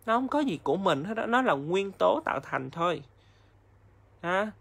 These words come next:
Chỉ có một cái là nếu mà ngày hôm nay chúng ta gieo những cái thiện lành á,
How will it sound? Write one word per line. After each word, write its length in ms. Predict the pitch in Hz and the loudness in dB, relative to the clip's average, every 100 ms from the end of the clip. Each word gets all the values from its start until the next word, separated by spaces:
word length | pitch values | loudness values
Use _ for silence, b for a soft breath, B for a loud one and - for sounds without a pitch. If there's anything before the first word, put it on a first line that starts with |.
| b b b | b b b
Chỉ 180 | 131 123 | -2 -2
có 280 | - 170 202 | 4 6 6
một 100 | 226 | 4
cái 280 | 160 175 226 | 2 2 2
là 360 | 196 123 113 123 B B - | 2 2 0 -4 B B -12
nếu 340 | - 147 196 | -4 0 2
mà 140 | 226 127 | 2 0
ngày 160 | 123 | -2
hôm 200 | 139 147 | -4 -2
nay 160 | 147 139 | 0 -2
chúng 200 | 165 185 | -4 -4
ta 120 | 160 | -4
gieo 300 | 135 139 135 | -2 -2 -2
những 280 | 131 120 123 | -4 -8 -8
cái 320 | 165 170 185 - B B | -4 -2 -4 -8 B B
thiện 360 | - 139 113 123 | -6 -2 -2 0
lành 320 | 135 120 107 | 2 0 -2
á, 180 | 147 180 | -6 -8